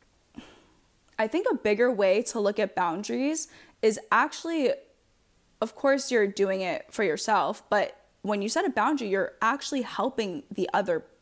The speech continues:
person too, because you can't change other people's behaviors. But if you want to elicit a change in someone else, shaming them or making them feel bad about what they did is never gonna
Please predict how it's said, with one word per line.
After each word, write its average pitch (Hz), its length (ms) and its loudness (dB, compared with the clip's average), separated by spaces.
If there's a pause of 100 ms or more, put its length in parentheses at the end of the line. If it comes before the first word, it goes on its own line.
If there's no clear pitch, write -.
person 151 500 -4
too, - 440 -4 (480)
because 247 360 2
you 233 120 0
can't 311 460 0 (1160)
change 220 640 -2
other 190 220 4
people's 185 580 -2 (240)
behaviors. 190 640 0
But - 280 -2
if 214 180 -6
you 202 140 -4
want 202 340 -2 (140)
to 202 340 0
elicit 190 580 0
a 185 80 -2
change 196 380 -6
in 190 140 -4
someone 185 320 -4
else, 190 320 0 (260)
shaming 233 600 -2
them 226 340 4
or 202 100 0
making 214 280 -2
them 208 120 -2
feel 208 220 -2
bad 190 300 2
about 208 200 0
what 208 180 0
they 202 120 2
did 190 260 4
is 190 140 0
never 190 340 0
gonna 160 180 -6